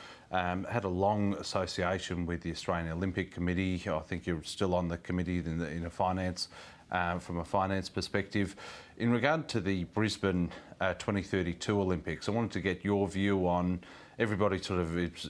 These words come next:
is aware that Brisbane was appointed as the city that's going to host the Olympics, but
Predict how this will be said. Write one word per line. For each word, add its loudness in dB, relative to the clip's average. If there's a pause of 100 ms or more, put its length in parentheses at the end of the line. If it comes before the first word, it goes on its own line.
is -2
aware 4
that -2
Brisbane 0
was 2
appointed 0 (260)
as -2
the -2
city -2
that's -2
going 0
to 2
host 0
the 4
Olympics, 0
but 2